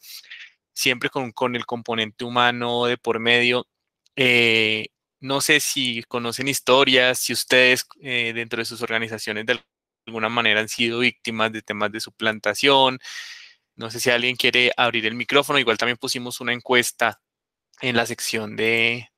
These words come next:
de actividades. En el chat van a poder ver la, la, la encuesta, eh, preguntando si han sido víctimas de algún ataque cibernético, pero no sé si alguien nos quiere contar la historia. Pues, sí, pues, si nos quieren contar de pronto para que a alguna otra persona no le suceda,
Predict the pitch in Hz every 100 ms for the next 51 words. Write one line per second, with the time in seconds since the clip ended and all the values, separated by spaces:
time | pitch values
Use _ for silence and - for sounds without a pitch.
0 | _ _ - 120 - 120 110 104 123 131
1 | - 120 104 - 107 110 110 - 110 101
2 | 107 107 107 107 - 110 110 110 107 107
3 | 139 143 - 143 - - - - - -
4 | _ _ 120 113 110 107 104 104 104 117
5 | 113 107 107 104 110 123 110 - 120 117
6 | 120 - 120 113 113 110 107 107 117 -
7 | 117 117 107 123 - - 143 123 120 120
8 | 127 139 131 139 143 - 113 135 127 107
9 | 113 - 156 143 - 113 - 117 120 -
10 | - - - 107 113 110 107 - 113 113
11 | 123 110 123 131 113 107 107 117 120 -
12 | 117 107 101 104 113 113 117 - 113 110
13 | 107 117 120 127 - 117 151